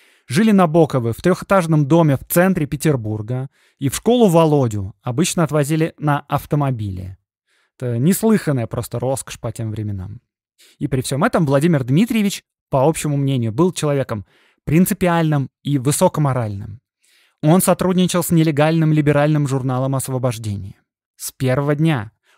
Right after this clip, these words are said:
он вступил в Союз Освобождения, был одним из главных оппозиционеров во время революции тысяча девятьсот пятого года. Он стал одним из основателей Конституционно-демократической партии, то есть партии кадетов. Он какое-то время был даже заместителем председателя этой партии.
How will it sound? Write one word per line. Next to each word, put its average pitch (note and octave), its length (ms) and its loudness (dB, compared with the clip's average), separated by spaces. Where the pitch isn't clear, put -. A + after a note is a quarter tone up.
он D3 220 2
вступил D#3 380 0
в - 40 -8
Союз C#3 380 -2
Освобождения, A#2+ 880 -4
был C3+ 200 0
одним C#3+ 340 2
из C#3 100 0
главных D3 480 2
оппозиционеров C#3 960 0
во D3 80 2
время C#3 260 2
революции C3+ 500 -2
тысяча A2+ 240 -8
девятьсот A2+ 280 -10
пятого A#2 320 -8
года. G#2 320 -10
Он C#3+ 140 0
стал D3+ 200 0
одним C#3 280 2
из B2 100 -4
основателей D3 680 -2
Конституционно-демократической C#3 1500 -4
партии, A2+ 640 -6
то - 80 -8
есть - 120 -10
партии B2+ 320 -6
кадетов. C3 720 -4
Он D3+ 160 2
какое-то D#3 320 -2
время D#3+ 200 2
был D3 120 0
даже C#3 240 2
заместителем D#3+ 640 2
председателя C#3+ 640 -4
этой A2 160 -14
партии. - 480 -16